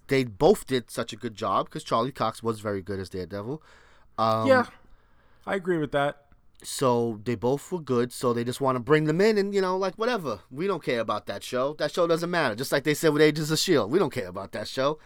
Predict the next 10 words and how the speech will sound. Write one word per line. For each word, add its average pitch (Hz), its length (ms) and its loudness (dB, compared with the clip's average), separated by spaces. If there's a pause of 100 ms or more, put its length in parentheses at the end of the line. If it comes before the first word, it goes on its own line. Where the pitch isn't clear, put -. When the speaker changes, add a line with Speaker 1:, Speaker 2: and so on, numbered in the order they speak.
(340)
Speaker 1:
That 156 140 0
doesn't 160 280 2
Speaker 2:
<laughs> - 80 8
Speaker 1:
matter. 98 240 4 (420)
Even 175 300 -4
though 160 160 4
Speaker 2:
Yeah. 160 100 2
Speaker 1:
things 170 320 0
happen 139 540 2
with, 123 240 -4